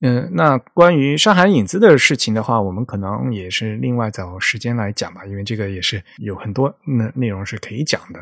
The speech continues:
嗯，这个是 Type Lab 啊，那今年的 Type Lab。那其实在六月的十九号啊，还有那个 Type Tech 的 Meetup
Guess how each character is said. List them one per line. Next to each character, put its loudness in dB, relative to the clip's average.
嗯， 6
这 4
个 10
是 6
Type 4
Lab 10
啊， 2
那 4
今 4
年 4
的 2
Type -2
Lab。 -2
那 6
其 6
实 6
在 8
六 8
月 6
的 4
十 0
九 0
号 6
啊， -4
还 4
有 8
那 4
个 4
Type 4
Tech 0
的 -6
Meetup 2